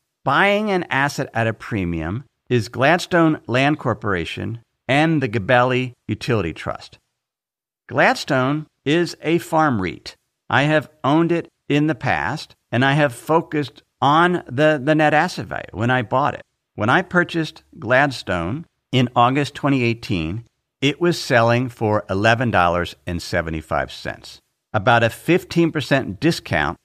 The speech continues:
to its net asset value. And the net asset value is calculated quarterly by Gladstone. They get independent verification appraisals on the farms that they own. They primarily own fruit and nut farms.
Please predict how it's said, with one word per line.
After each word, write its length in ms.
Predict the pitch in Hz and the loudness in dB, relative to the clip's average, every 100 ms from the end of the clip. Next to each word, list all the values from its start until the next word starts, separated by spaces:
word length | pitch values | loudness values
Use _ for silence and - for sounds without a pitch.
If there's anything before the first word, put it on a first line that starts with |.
| _ | _
to 260 | - 107 113 | -2 0 0
its 280 | 101 101 - | 0 -2 -2
net 260 | 95 104 - | -2 -2 0
asset 360 | 151 185 - - | 0 0 -4 -6
value. 320 | 60 57 69 | -6 -6 -8
And 400 | 90 95 90 90 | -4 -2 -2 -4
the 60 | |
net 300 | 90 101 117 - | -2 -2 -2 -2
asset 340 | 101 120 156 | -2 -2 -4
value 340 | 123 101 104 107 | 2 2 2 0
is 180 | 98 90 | -4 -6
calculated 760 | - 90 107 131 117 123 127 _ | -2 -2 -2 -2 -2 -2 -4 _
quarterly 640 | - 170 147 107 95 113 - - | -2 0 2 2 0 -4 -8 0
by 460 | 101 107 117 139 - - | 4 4 4 0 -8 -16
Gladstone. 720 | 104 110 107 104 - 98 107 | -6 2 2 2 -2 -2 0
They 180 | 113 117 | 2 0
get 360 | 104 123 127 - _ - | 0 -2 -4 -8 _ -2
independent 680 | 143 165 - 156 156 165 117 | 0 0 0 0 2 2 0
verification 680 | 143 156 - 120 113 143 | -2 -2 -2 -2 -2 -4
appraisals 800 | - 131 120 156 175 185 147 151 - | -4 -6 -4 0 2 2 0 -2 -4
on 260 | 120 143 175 | 0 2 2
the 80 | 185 | -2
farms 540 | - 185 247 156 90 | -2 -2 0 -2 -4
that 100 | 101 | -6
they 140 | 98 90 | -4 -4
own. 260 | 82 78 | -4 -4
They 240 | 95 101 - - | -2 -4 -6 -6
primarily 520 | 131 147 180 190 185 | 0 2 2 0 -2
own 540 | - 135 139 135 151 156 _ | -2 -2 0 0 -2 -6 _
fruit 600 | _ - 143 156 165 - - | _ -6 2 4 4 -2 -4
and 200 | 139 135 | 0 2
nut 220 | 143 - | 0 -2
farms. 540 | - 71 52 - - | -8 -8 -8 -14 -20